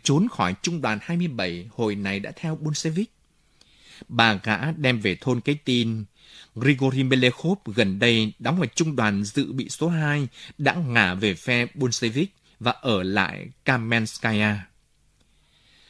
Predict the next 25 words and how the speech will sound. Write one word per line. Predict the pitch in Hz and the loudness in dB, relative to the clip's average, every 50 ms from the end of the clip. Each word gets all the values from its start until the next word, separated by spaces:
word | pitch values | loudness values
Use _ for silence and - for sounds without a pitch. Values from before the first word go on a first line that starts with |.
| _ _ - - | _ _ -12 -2
Gã | 110 127 113 104 143 147 | 0 0 0 2 0 0
Maximka | 143 147 147 143 - - - 147 139 131 117 - - 127 123 120 117 113 107 101 90 _ - | 2 2 2 2 0 0 0 0 0 0 0 0 2 4 4 4 4 2 0 -4 -8 _ -10
Grianov, | 113 110 135 131 123 123 120 139 165 190 - _ _ _ _ _ _ _ - | -2 2 2 4 4 4 4 4 4 4 0 _ _ _ _ _ _ _ 0
bán | 160 143 143 165 214 247 - - | 2 2 4 4 2 0 -2 0
trời | - 143 113 104 95 | 2 4 4 4 4
không | - - 160 156 | 2 0 -4 -2
văn | 156 165 160 147 - | 0 -2 -2 -2 -2
tự, | - 101 92 87 95 - _ - - - - - - | -2 -4 -4 -4 -8 -16 _ -20 -20 -20 -20 -10 2
với | 117 156 175 | 2 2 2
cái | - 220 202 - | 2 -2 -2 2
quá | 185 170 185 202 | 2 4 4 4
khứ | 202 - - 170 226 - | 0 2 0 0 0 2
ăn | - 165 156 156 | 2 0 0 2
cắp | - 240 262 - - | 0 -2 -2 0 -4
ngựa, | 117 101 101 90 - - - 143 - _ _ _ - | -4 -4 -4 -6 -6 -10 -16 -20 -20 _ _ _ -4
cũng | 143 - 156 196 - - | -4 -2 -2 -6 -6 -2
ở | - 107 87 87 | -2 -2 -2 -2
lại | 98 107 95 82 82 | -2 -2 -2 -2 -4
đấy | 104 113 104 113 147 190 208 196 - | -2 -2 0 0 0 0 -2 -4 -4
trong | - 147 131 127 120 117 - | -2 0 0 0 -2 -4 -2
trung | - 170 147 135 110 | -2 -2 -2 -2 -2
đoàn | 107 101 92 87 85 - | 0 -2 -2 -2 -4 -8
hai | - - 131 123 | -4 -2 -2 0
mươi | 117 110 | 0 0
bảy. | 107 101 87 78 71 71 | 0 0 -2 -2 -4 -10